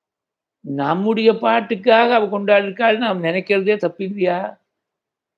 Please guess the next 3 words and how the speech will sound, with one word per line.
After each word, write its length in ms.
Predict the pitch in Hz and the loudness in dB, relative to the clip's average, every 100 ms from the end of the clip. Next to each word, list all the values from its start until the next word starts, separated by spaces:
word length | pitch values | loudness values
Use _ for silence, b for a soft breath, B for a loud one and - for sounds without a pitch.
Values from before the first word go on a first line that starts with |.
| _ _ _ _ _ _ _ - | _ _ _ _ _ _ _ -2
பரமேஸ்வரனை 680 | 160 233 285 247 254 247 226 | 0 2 0 0 -2 0 0
பத்தி 260 | 214 233 | -2 -4
பாடினதுனால 920 | 185 196 185 185 170 - 160 - - | -2 0 0 0 -8 -10 -12 -10 -14